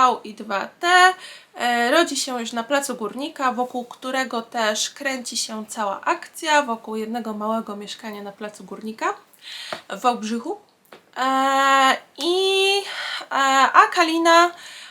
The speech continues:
e, również, e, pojawia się na placu Górnika, gdzie jej mama i babcia mieszkają.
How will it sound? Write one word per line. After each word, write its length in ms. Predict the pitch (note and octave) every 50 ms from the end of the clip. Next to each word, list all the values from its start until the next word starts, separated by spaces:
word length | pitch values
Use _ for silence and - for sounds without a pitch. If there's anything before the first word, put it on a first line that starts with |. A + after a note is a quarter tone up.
| - _ -
e, 300 | A3 B3+ B3+ B3+ B3+ C4+
również, 680 | E4 F4+ F4+ E4+ D4 D4 D4 C4+ C4 C4 - - - -
e, 1300 | - - A#3 A#3+ A#3+ A#3+ A#3+ A#3+ A#3 A#3 A#3 A#3 A#3 A#3 A3+ A3+ A3+ A3+ A3+ A3 A3 A3 A3 G#3 G3 - - - - _ _ _ _ _ _
pojawia 480 | D4+ D#4 D#4 D4+ D4+ C#4 B3 C4 B3
się 560 | B3 - - B3+ A#3+ A#3 A#3 A#3 A#3 A#3 A#3 - - - A3+
na 280 | A#3 A#3+ C4 D4 D#4+ D#4+
placu 460 | D#4+ - C4+ B3+ C4 C4 - B3+ A#3+
Górnika, 680 | G3+ A3 G#3 G#3+ A3+ C4+ C#4+ C#4+ - B3+ A#3+ A#3 B3 A#3+
gdzie 420 | A#3+ A#3+ - B3 B3+ A#3+ A#3+ A#3
jej 300 | A3+ G#3+ G#3+ A3 A3 G#3+
mama 460 | A3 C4 D#4 E4+ E4 E4 D4+ D4+ D4
i 140 | A#3+ A#3+ C4
babcia 640 | A3+ A3+ A3+ A3+ - - - - G#3+ G#3+ G#3+ A3+ A3 - - - - - - - -
mieszkają. 560 | B3+ C4+ B3+ - - A3+ G3+ - - -